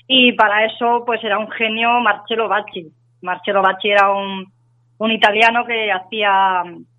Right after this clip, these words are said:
transradiocomunicación con una antigua radio de válvulas,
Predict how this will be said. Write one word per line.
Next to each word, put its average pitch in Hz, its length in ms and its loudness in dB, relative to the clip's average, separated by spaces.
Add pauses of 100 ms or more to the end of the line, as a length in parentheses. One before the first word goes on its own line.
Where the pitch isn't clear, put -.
transradiocomunicación 214 1200 0
con 196 200 -4
una 208 240 2
antigua 208 520 0
radio 214 320 2
de 202 480 -2
válvulas, 247 600 0